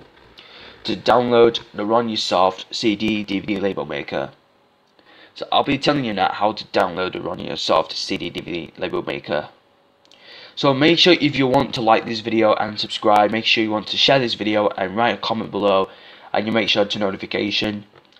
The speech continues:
and you make sure you get a new shout out notification on and stay updated. And make sure follow me on Instagram and Twitter, there's a link in the description below.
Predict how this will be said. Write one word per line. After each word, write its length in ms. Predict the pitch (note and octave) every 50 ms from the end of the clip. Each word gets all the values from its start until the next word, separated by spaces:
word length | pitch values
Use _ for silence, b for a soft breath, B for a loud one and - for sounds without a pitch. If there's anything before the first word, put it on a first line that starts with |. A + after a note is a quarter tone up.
| _
and 160 | A2 A#2 A#2 A2+
you 60 | A2+
make 200 | B2+ C3+ C3 -
sure 460 | - - - C#3+ C3+ B2 G#2+ G#2+ F#2+ -
you 360 | A#2 A2+ A2+ G#2+ G#2+ G#2+ G#2+ - _
get 140 | - G#2+ -
a 80 | G#2
new 180 | G2+ A2 A#2 A#2
shout 320 | - - - A#2 A2 -
out 160 | - A2 G2 F#2
notification 680 | A2 G2+ G2+ - G2 - - A#2+ B2+ - - C3+ A#2+
on 220 | A2+ B2 A2+ A2 B B B B B B B B -
and 220 | E2+ G2 G2+ G2+
stay 180 | G2+ - G#2 G#2+
updated. 540 | G2+ - - - D2 D2+ D#2 - - - - - _ _ - -
And 80 | A2
make 200 | B2 C3+ B2+ G2+
sure 280 | - - C#3+ C3 B2+ B2
follow 220 | - B2 A#2+ A#2+
me 80 | A2+ A#2
on 140 | A2 A2+ -
Instagram 560 | - B2+ B2+ - - - G2+ A#2 G#2+ G#2 G#2
and 100 | G#2 G2+
Twitter, 320 | - D3 C3+ C3 - C#3+ C3
there's 220 | - A#2+ A2 G2+
a 100 | G#2 G#2+
link 240 | G2+ A2+ B2 A#2+ -
in 60 | -
the 80 | G2 G2
description 400 | - - - - - - F2 E2+
below. 400 | E2+ E2+ D#2+ D2+ D2 C2 D2